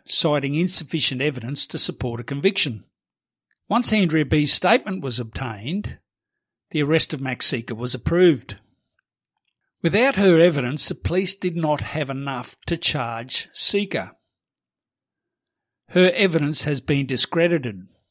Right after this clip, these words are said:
The D P P knew she was dodgy from the get-go. Warning bells would have been going off everywhere, but they pushed on. Of course, by then it was too late.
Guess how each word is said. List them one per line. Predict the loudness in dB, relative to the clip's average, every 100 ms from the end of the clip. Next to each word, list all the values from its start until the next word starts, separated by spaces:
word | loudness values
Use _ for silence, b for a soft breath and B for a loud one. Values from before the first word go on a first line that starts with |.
| _ _ _ _ _ _ _ _ _ _
The | -8
D | 0 2 2
P | 2 0
P | 0 -2 -2 -6 -8 -4
knew | 4 6 6 4 0
she | -2 0
was | 0 4
dodgy | 6 6 2 -4
from | -4 -4
the | -2
get-go. | -2 -2 -2 -4 -4 -10 -18 _ _ _ _ _ _ _ _ _ _
Warning | -2 2 4 4
bells | 4 2 0 2
would | 2
have | 2
been | 2 2
going | 2 2 2
off | 0 0
everywhere, | 2 2 2 0 -6 -6 -8 _ _ _ -10
but | -2
they | -2
pushed | 0 -2 -2 -2
on. | 0 0 -2 -6 _ _ _ _ _ _ _ _ _ _ _ _ _ _ _ _
Of | -8
course, | 4 6 6 2
by | 0 0
then | 2 0
it | -2
was | -6
too | 0 0
late. | 2 0 -2